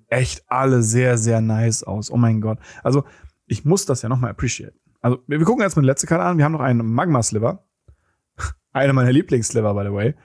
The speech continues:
Äh, vier Mana, drei drei, tappen, einen Sli-, einen Sliver kriegt plus X plus null über X, die Anzahl an Sliver ist. Sehr, sehr cool. Und alle Sliver haben diese Fähigkeit. Dann kann man einen Sliver durch, wenn der durchkommt, so richtig bam, bam, bam aufpumpen. Das ist sehr, sehr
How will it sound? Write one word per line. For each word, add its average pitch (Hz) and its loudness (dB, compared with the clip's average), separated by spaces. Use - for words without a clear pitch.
Äh, 113 2
vier 175 0
Mana, 170 2
drei 139 -2
drei, 131 0
tappen, 147 -2
einen 123 0
Sli-, 143 0
einen 117 0
Sliver 220 0
kriegt 175 -6
plus 160 -2
X 160 -6
plus 143 -16
null 156 2
über 131 2
X, - -6
die 135 -4
Anzahl 135 -4
an 139 -2
Sliver 147 2
ist. - -14
Sehr, 147 2
sehr 143 2
cool. 180 6
Und 156 -8
alle 143 0
Sliver 135 0
haben 117 -2
diese 107 -8
Fähigkeit. 101 -8
Dann 120 -4
kann 151 2
man 135 -6
einen 156 0
Sliver 143 2
durch, 143 2
wenn 131 2
der 123 4
durchkommt, 139 0
so 131 0
richtig 139 0
bam, 139 -2
bam, 131 0
bam 123 -2
aufpumpen. 113 -6
Das 123 2
ist 120 -2
sehr, 113 0
sehr 110 2